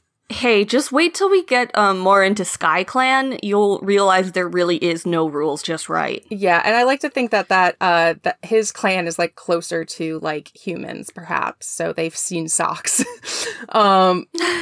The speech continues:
Speaker 1: <laughs>
Speaker 2: Lexi became Dove Song, which I, like, thought was a
Speaker 1: That's
Speaker 2: warrior
Speaker 1: adorable.
Speaker 2: name, but I Googled it and it's not, so.
Speaker 1: Oh, I mean, we do have some, we do have a prominent dove.
Speaker 2: Yeah. I, I just
Speaker 1: So.
Speaker 2: was like, "Dove Song?" And it was like, "Nope." I was like, "Oh, okay."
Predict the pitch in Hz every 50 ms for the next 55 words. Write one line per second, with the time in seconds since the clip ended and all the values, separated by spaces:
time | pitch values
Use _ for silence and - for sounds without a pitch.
0 | 330 - _ _ _ _ _ - _ _ 208 220 247 302 311 - - 359 339 -
1 | 339 - 277 262 240 220 175 180 170 170 190 - - 180 151 151 151 156 160 170
2 | 185 190 _ _ _ _ _ _ 214 214 214 - - 190 208 247 311 349 320 -
3 | - - 143 120 - - - 240 254 277 277 - 302 302 311 320 330 339 359 370
4 | 370 370 381 - - - - - 339 339 349 359 359 359 359 359 359 359 - -
5 | 233 196 190 190 190 202 240 247 262 254 - - 170 160 - - 165 135 143 165
6 | 214 208 - 190 - - _ _ - - - 165 147 143 - - 110 160 185 -
7 | _ _ _ _ _ _ _ _ _ _ _ _ _ _ - 202 196 233 262 254
8 | 214 196 - 214 226 220 233 254 220 262 277 294 285 254 269 262 - - 233 214
9 | 214 - 208 226 196 226 233 240 240 233 226 214 214 - - - - 196 190 -
10 | - - 214 208 202 196 185 175 156 165 160 170 160 156 147 147 - - - -
11 | - 196 202 180 165 - - 175 175 160 - _ _ _ _ _ - 190 196 180
12 | - 196 202 196 214 - 202 190 185 175 160 - - 160 185 - - 302 330 320
13 | 285 220 190 170 156 160 151 - 175 175 180 - - 165 165 175 190 233 202 190
14 | 196 185